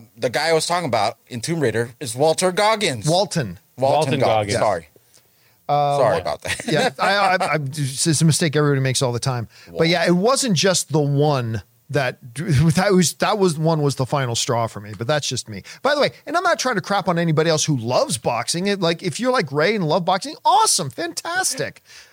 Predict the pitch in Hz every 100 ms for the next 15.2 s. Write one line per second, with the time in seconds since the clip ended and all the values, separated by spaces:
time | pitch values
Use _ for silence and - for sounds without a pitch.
0 | _ 202 196 208 - - 165 160 147 127
1 | 117 110 104 92 95 196 196 139 156 147
2 | 143 151 120 123 107 104 - 113 117 101
3 | - 85 - 69 - 73 _ _ _ 247
4 | - 240 - 240 - 160 156 139 135 151
5 | 160 143 127 135 123 294 92 - 349 349
6 | - 294 330 349 339 302 302 277 247 226
7 | - 233 226 220 208 214 190 156 233 214
8 | 180 151 143 147 160 143 120 131 123 107
9 | 123 135 131 120 110 104 98 98 117 -
10 | 151 - 160 160 151 160 143 127 131 120
11 | 92 110 110 104 101 101 98 - 98 107
12 | 117 110 - 107 - 90 85 - 87 254
13 | 427 427 339 381 311 349 320 320 - 226
14 | 254 269 294 294 285 269 277 233 240 285
15 | 233